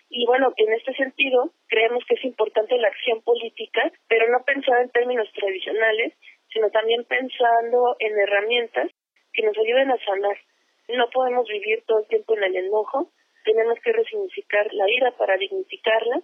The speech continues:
y entonces accionar desde la colectividad y desde la vida. Tendremos también mesas de reflexión. Nos interesa mucho también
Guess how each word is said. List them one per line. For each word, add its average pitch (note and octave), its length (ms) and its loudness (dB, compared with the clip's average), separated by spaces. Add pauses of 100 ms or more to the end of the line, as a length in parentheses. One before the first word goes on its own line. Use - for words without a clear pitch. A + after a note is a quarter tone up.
(160)
y G#3 120 0
entonces G#3+ 420 -4
accionar G3 580 -2 (360)
desde G3 280 2
la - 120 2
colectividad F#3+ 720 -2
y G#4+ 100 -8
desde F3+ 260 -4
la F3+ 140 -4
vida. F3+ 180 -6 (380)
Tendremos A#3 400 2
también A3+ 340 -2
mesas A3+ 380 0 (360)
de F#3 420 0
reflexión. G#3+ 680 -4 (600)
Nos G3 200 0
interesa A3 460 0
mucho A3+ 300 -2
también A#3 520 -2